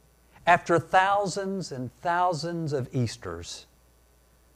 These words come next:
We see Friday. We see Saturday through the lens of Sunday. Those who were living it before there was that very first Easter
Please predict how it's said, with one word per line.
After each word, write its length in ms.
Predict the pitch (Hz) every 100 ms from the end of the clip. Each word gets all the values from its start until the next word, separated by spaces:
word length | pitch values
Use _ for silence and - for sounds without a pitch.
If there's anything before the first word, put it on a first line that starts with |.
| _ _ _ _ _ _ _ _ _ _ _ _ _
We 240 | 156 214 220
see 260 | - 180
Friday. 760 | 151 - 143 135 131 107 - - - _ _ _ _ _ _ _ _ _ _ -
We 180 | 160 226
see 280 | - 190 147
Saturday 960 | - 156 143 143 123 104 - - - - - _ _ _ _ _ _ _ _ -
through 200 | 160 147
the 120 | 135
lens 380 | 131 135 131 120
of 120 | 104
Sunday. 680 | - 110 101 90 - - - _ _ _ _ _ _ _ _ _ _ _ _ _ _ _ _ _ _ _ _ _ _ _ _
Those 400 | 135 156 175 180
who 120 | 160 143
were 140 | 139
living 300 | 143 160 165
it 180 | 170 - - _ _ _ _ _ _ _ -
before 420 | 143 - 160 160
there 120 | 147
was 200 | 139 120
that 180 | 131 131
very 380 | 117 151 160 160
first 440 | 160 156 147 -
Easter 520 | 170 180 - 202 196